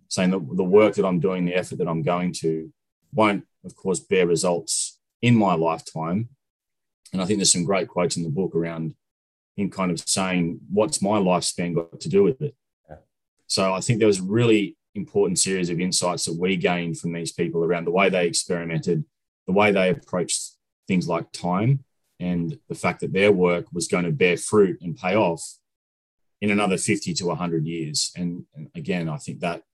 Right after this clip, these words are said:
Speaker 1: really is something that, that we should all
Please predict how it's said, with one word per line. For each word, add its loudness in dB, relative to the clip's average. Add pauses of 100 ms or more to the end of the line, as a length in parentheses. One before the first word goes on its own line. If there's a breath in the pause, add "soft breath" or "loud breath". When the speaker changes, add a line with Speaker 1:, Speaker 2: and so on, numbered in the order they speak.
Speaker 1:
really -2 (840)
is 0
something -2
that, -8 (220)
that -4
we -4
should -2
all 2